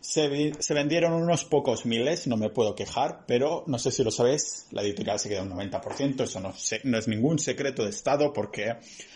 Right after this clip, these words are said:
el noventa y nueve por ciento de los autores tiene este tipo de contrato. Pero eso ya me gustaría hacer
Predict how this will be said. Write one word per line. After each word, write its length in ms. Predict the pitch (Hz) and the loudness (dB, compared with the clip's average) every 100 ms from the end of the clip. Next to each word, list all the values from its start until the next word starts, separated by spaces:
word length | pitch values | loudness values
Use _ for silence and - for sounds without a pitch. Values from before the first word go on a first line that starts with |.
| - | -12
el 140 | - 110 | -2 2
noventa 340 | 104 107 110 | 2 2 0
y 40 | 110 | 2
nueve 260 | 123 139 | 4 4
por 140 | 123 123 | 2 0
ciento 240 | - 139 | 0 2
de 60 | 143 | 2
los 140 | 139 | 0
autores 520 | 139 117 117 123 - - - - - - - | 0 2 2 0 -6 -14 -20 -20 -20 -20 -4
tiene 600 | 127 127 135 139 135 117 | 2 2 2 0 -2 -2
este 360 | 113 - 120 | -2 -2 -4
tipo 340 | - 123 110 123 | 0 -2 2 2
de 440 | 110 113 110 104 | 4 2 2 0
contrato. 580 | - 98 98 - - - - | 0 -2 -2 -8 -10 -18 -6
Pero 220 | 127 143 | 0 2
eso 160 | 151 156 | 2 2
ya 120 | 131 | 0
me 120 | 123 | 2
gustaría 360 | 117 107 107 101 | 0 0 0 0
hacer 320 | 98 113 104 | 0 -2 -2